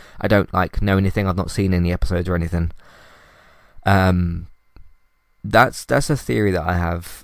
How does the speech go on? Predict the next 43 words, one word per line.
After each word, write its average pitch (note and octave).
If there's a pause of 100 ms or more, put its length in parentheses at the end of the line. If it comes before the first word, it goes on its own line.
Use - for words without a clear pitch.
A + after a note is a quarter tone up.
If -
I'm D#3+
right G3
or G2
wrong, G#2
I F2
don't E2+
really E2+
mind F#2 (300)
about E2
that. F2+ (320)
Um, F2+
if -
you A2+
wanna G#2
do G2+
it F2+
in D#2
the F2
exact A#2
same A#2+
way, A#2
that's -
fine. B2+
If G2+
you G2+
wanna F#2+
do F#2
it E2+
slightly A2+
different G#2+
and G2+
give F#2
a F#2
bit -
more, G2
just C3
a A#2+
bit -
more G#2+
time A#2+
with D3+
Sarah, E3+